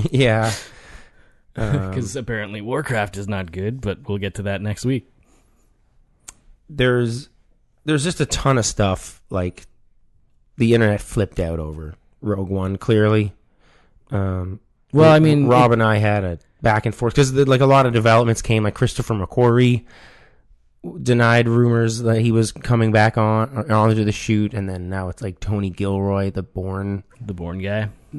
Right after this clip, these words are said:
Speaker 1: writer. Uh, it, it sounds worse than it is, I guess.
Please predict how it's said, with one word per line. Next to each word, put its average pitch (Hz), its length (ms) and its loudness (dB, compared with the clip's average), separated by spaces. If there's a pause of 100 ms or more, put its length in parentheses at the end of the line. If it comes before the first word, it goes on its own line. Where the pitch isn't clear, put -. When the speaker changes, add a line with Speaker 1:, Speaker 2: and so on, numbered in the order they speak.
(140)
Speaker 1:
writer. 110 520 4 (800)
Uh, 98 380 0 (180)
it, 143 240 -2
it 147 140 -2
sounds 143 640 2
worse 120 560 2
than 113 180 2
it 107 140 0
is, 110 300 6
I 110 100 6
guess. 110 480 2